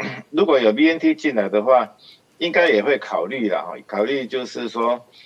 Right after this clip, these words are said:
诶，如果有，已经有实证的话，我们考虑开放给一，第一剂打第，A G的人，第二剂打B N T。啊，至于第二剂能不能打莫德纳呢？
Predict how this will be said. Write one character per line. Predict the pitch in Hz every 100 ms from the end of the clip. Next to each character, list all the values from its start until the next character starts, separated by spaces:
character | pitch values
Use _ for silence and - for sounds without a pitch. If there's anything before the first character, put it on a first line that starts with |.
| _
诶， | - 104 104
如 | 143
果 | 185 123
有， | 104
已 | 123
经 | 151 147
有 | 120
实 | 95 107
证 | 104 127
的 | 110 110
话， | 123
我 | 104
们 | 95 -
考 | - 95
虑 | 107 113
开 | 110 113
放 | 120 104
给 | 101 82 82 _
一， | 135
第 | 135 143
一 | 135
剂 | 131
打 | - 87
第 | - 110 - - - _ -
，A | 123
G | - 113
的 | 104
人， | 87 92
第 | 117
二 | 113
剂 | 101 113
打 | 104 87
B | 98 101
N | -
T。 | -
啊， | - 190
至 | 202
于 | 156
第 | 196
二 | 185
剂 | 185
能 | 165 151
不 | 165
能 | 147
打 | 123 104
莫 | 143 131
德 | 120
纳 | 117 123
呢？ | 104